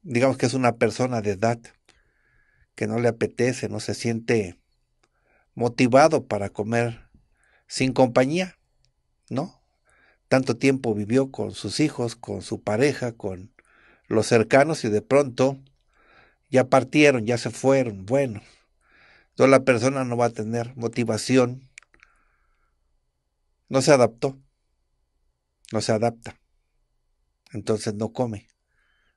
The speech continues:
prefiere no comer que comer solo. Ahora hay gente que tiene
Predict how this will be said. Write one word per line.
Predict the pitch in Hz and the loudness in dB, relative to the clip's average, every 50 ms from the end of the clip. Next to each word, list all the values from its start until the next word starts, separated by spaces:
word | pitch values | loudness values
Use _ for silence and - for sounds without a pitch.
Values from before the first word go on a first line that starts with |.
| _ _ _ | _ _ _
prefiere | - 117 110 - 135 127 123 120 | 0 0 2 4 2 2 2 0
no | 123 127 117 | -2 -2 -2
comer | - 117 110 127 143 139 | -2 -4 -2 -2 -4 -4
que | 139 110 90 | -4 -6 -6
comer | - 104 101 110 107 | -6 -6 -4 -4 -6
solo. | - - - 127 120 110 104 - _ _ _ _ _ _ _ _ _ _ _ _ - - - - - - - - _ | -4 0 2 2 2 2 -2 -6 _ _ _ _ _ _ _ _ _ _ _ _ -20 -20 -20 -20 -20 -20 -20 -8 _
Ahora | - 135 143 151 | 4 8 8 8
hay | 156 | 8
gente | - 170 175 170 175 175 170 | 8 4 2 4 4 2 2
que | - - 139 | 4 2 0
tiene | 131 - 151 156 160 165 160 147 127 110 101 - _ | 2 4 2 2 4 2 2 0 0 -2 -4 -8 _